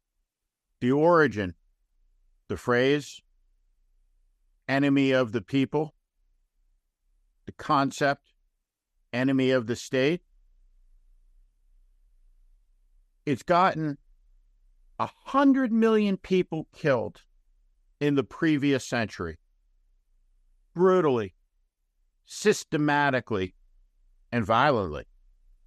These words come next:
These are the words of a former president of the United States. These words matter.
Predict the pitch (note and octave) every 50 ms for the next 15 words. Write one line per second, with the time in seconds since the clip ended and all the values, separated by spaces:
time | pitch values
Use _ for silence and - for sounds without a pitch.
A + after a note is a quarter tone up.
0 | _ _ _ _ _ _ _ _ _ _ _ _ _ _ _ _ _ _ _ _
1 | _ _ _ _ _ _ _ - C#3 C3+ F#3 A3+ C4 C#4+ C4+ A#3+ C4+ C4 B3+ A3
2 | A3+ F#3 D3 D3 D#3 D3+ D3 C#3+ C3+ B2 A#2+ A2+ G#2 - - - - _ _ _
3 | _ _ _ _ _ _ _ _ _ - D3 D3+ C#3+ C#3 C3 B2 - - - E3+
4 | F3 F3 E3+ E3+ E3+ E3 D#3+ E3+ _ _ _ _ _ _ _ _ - D3 D#3 D#3
5 | C#3 A#2+ D3 C#3 C#3+ C#3 C3+ C3+ C3 A#2 B2 C3 B2+ B2 A#2+ A#2 A#2 A#2 G#2+ G#2+
6 | G2 - - - - A2 G2+ F#2 F2 - _ _ _ _ _ _ _ _ _ _
7 | _ _ _ _ _ _ _ _ _ _ _ _ _ _ _ _ _ _ _ _
8 | _ _ - F3 G3+ G#3 D#3+ E3 F#3 F#3 F3+ E3+ C#3 - C3 C#3+ C#3 C3+ C3 B2
9 | G#2+ F#2+ -